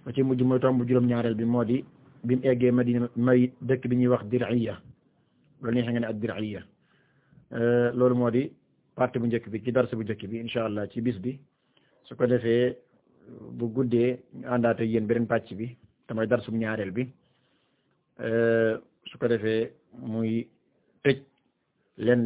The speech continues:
ci ak dundam rek ci muallif bi, rahimahullahu taala. Kon su ko defee, dañuy ñëw rek ci li nga xam ne moo di tomb bu njëkk bi. Alhamdulillah.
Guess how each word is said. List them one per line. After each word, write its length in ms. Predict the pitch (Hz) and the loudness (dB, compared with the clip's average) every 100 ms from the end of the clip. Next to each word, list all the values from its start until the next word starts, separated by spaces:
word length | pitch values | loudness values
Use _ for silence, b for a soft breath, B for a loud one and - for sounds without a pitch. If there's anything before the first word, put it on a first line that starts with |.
| 110 | -2
ci 80 | 127 | -4
ak 100 | 110 | -4
dundam 260 | 113 104 | -4 -4
rek 160 | 95 107 - - | -4 -6 -10 -10
ci 340 | 113 117 120 - | -6 -6 -6 -12
muallif 380 | 113 117 107 98 | -8 -4 -4 -2
bi, 120 | 110 | -2
rahimahullahu 600 | 107 113 101 104 101 92 | -2 -4 -4 -4 -6 -6
taala. 360 | - 95 92 - _ _ _ _ _ _ - _ - B B B - | -6 -6 -8 -12 _ _ _ _ _ _ -20 _ -20 B B B -8
Kon 140 | 117 | -4
su 100 | 123 | 0
ko 100 | 135 | 4
defee, 200 | 135 120 | 4 4
dañuy 200 | 127 127 | 4 6
ñëw 140 | 123 113 | 6 4
rek 160 | 117 | 0
ci 80 | 123 | -2
li 60 | 120 | -2
nga 80 | 123 | 0
xam 100 | 117 | 0
ne 60 | 113 | 0
moo 180 | 113 | -2
di 80 | 107 | -2
tomb 160 | 113 110 | -2 -2
bu 120 | 101 | -2
njëkk 220 | 104 101 85 | -6 -8 -10
bi. 80 | 87 - _ _ - | -14 -18 _ _ -12
Alhamdulillah. 680 | 104 127 117 107 92 90 | -6 -2 -2 -2 -6 -8